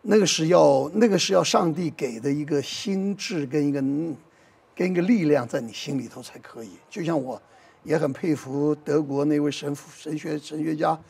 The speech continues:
二次世界大战爆发了，他明明人在德国，呃，美国，叫 Bonhoeffer，我们台湾翻潘霍华，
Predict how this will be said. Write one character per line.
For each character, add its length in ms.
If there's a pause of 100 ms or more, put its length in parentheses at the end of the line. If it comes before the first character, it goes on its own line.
(2000)
二 100
次 60
世 140
界 100
大 180
战 120
爆 220
发 320
了， 100
他 120
明 180
明 180
人 200
在 140
德 260
国， 180
呃， 220
美 220
国， 280 (160)
叫 220
Bonhoeffer， 720 (760)
我 120
们 80
台 220
湾 260
翻 380
潘 460
霍 480
华， 260